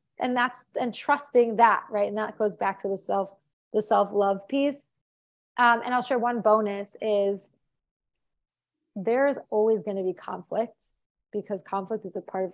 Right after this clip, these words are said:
relationships, whether there's challenges or miscommunications or,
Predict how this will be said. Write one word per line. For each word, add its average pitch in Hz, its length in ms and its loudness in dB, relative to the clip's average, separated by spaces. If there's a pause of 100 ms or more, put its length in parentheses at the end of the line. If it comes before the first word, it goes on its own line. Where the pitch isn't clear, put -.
relationships, - 840 -14 (180)
whether 196 260 -2
there's 190 280 -6
challenges 214 800 -4
or - 60 -12
miscommunications 190 1300 -6 (120)
or, 196 380 -4